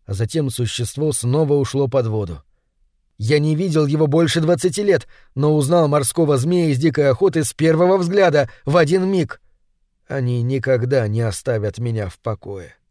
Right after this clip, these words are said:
Я вернулся в номер. В туалете меня вырвало бургером и пивом,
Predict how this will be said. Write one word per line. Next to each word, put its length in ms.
Я 300
вернулся 640
в 80
номер. 420
В 80
туалете 480
меня 260
вырвало 460
бургером 540
и 40
пивом, 400